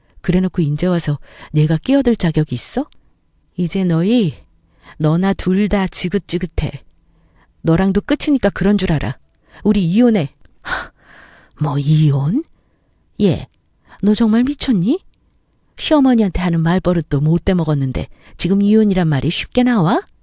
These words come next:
아직도 상황 파악을 잘 못하시네. 당신 눈에 내가 쉽게 내뱉은 말인 것 같아요? 나 허투루 이혼 소리 한 거 아니에요. 당신 아들이랑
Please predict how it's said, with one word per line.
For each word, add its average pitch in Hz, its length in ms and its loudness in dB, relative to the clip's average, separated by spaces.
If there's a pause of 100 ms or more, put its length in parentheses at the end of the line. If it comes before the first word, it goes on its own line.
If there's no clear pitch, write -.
(1200)
아직도 202 440 -2
상황 262 320 0
파악을 190 340 -2
잘 165 200 0
못하시네. 147 920 -2 (460)
당신 160 380 0
눈에 185 220 -2
내가 156 220 -2
쉽게 247 340 -2
내뱉은 185 400 0
말인 151 240 0
것 190 140 -4
같아요? 143 460 -4 (600)
나 139 180 -2
허투루 233 540 -2 (200)
이혼 208 280 2
소리 208 220 4
한 226 200 0
거 180 80 -2
아니에요. 143 720 0 (640)
당신 160 380 -2
아들이랑 165 600 -2